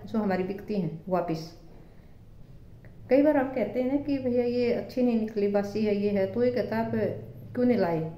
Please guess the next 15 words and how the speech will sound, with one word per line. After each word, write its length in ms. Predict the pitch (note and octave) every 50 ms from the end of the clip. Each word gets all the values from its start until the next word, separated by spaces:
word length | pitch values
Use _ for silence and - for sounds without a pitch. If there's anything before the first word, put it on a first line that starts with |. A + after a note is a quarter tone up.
| - - - - - - - - - - - - - - - - - - G4
मैंने 140 | G#4+ G#4+ -
कहा, 140 | E4 D#4+
"आप 120 | E4 D#4+ -
क्या 120 | D#4 C#4+
करते 280 | C#4+ C#4 A#3+ A#3 A#3 G#3+
हैं?" 260 | G3+ - - - - - - - - - - - - - - - - - - - - - - - - - - - -
तो 100 | C4 B3
हमें 280 | E3 F#3+ F#3+ G3 G#3+
आज 220 | G#3+ G#3+ A3 G#3+ -
पता 180 | - G#3+ G#3 G3+
चला 260 | G3+ - F3+ F#3 G3
वो 160 | G3+ G#3+ G#3+
क्या 160 | - G3+ F#3+
करते 320 | F#3+ - F#3 F#3+ - F#3 F#3
हैं। 220 | F3 D#3+ D#3+ D#3+